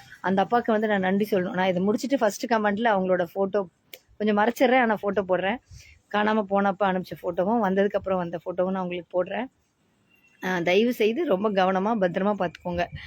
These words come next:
ஏன்னா, அவங்களோட டீட்டெயில்ஸை வெளியில அதிகமா நம்ம ஸ்ப்ரெட் பண்ணா, அதோட பாதிப்பு வேற என்ன வேணாலும் நடக்கலாம். அதனால நான் கொஞ்சம் கவனத்தோட கையாண்டோம். ஐயா கிடைச்சிட்டாரு, ரொம்ப இறைவனுக்கு நன்றி. அதுக்கு ஒத்துழைச்ச அனைத்து நண்பர்களுக்கும் நன்றி. அவரோட நண்பர் தொடர்ந்து வந்து ஃபாலோ பண்ணிட்டு இருந்தாரு.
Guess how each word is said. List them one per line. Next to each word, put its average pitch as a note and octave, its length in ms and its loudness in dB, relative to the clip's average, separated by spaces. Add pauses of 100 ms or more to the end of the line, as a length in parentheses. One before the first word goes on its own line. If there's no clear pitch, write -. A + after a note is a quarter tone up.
(260)
ஏன்னா, A#3 300 6
அவங்களோட A3 340 6
டீட்டெயில்ஸை C4 460 2
வெளியில A3 220 4
அதிகமா A3 360 4
நம்ம G#3+ 180 2
ஸ்ப்ரெட் G3+ 320 -2
பண்ணா, A3 340 2
அதோட F#3 240 4
பாதிப்பு G3 400 2
வேற F#3 180 2
என்ன F#3 180 0
வேணாலும் G3 220 0
நடக்கலாம். F3 440 -4 (300)
அதனால G3 220 -2
நான் G#3+ 80 0
கொஞ்சம் F#3+ 260 -2
கவனத்தோட F#3+ 500 2
கையாண்டோம். F#3 420 0 (400)
ஐயா F#3 300 0
கிடைச்சிட்டாரு, F#3 600 -2
ரொம்ப F#3+ 320 -2
இறைவனுக்கு G3+ 460 0
நன்றி. F#3+ 440 0 (320)
அதுக்கு G3 260 2
ஒத்துழைச்ச G#3+ 380 2
அனைத்து G3 460 0
நண்பர்களுக்கும் G3+ 600 0
நன்றி. F#3+ 380 0
அவரோட G3 280 4
நண்பர் B3+ 500 4
தொடர்ந்து A#3+ 380 4
வந்து A3 260 2
ஃபாலோ F#3+ 180 2
பண்ணிட்டு F3+ 340 -2
இருந்தாரு. F3 240 -4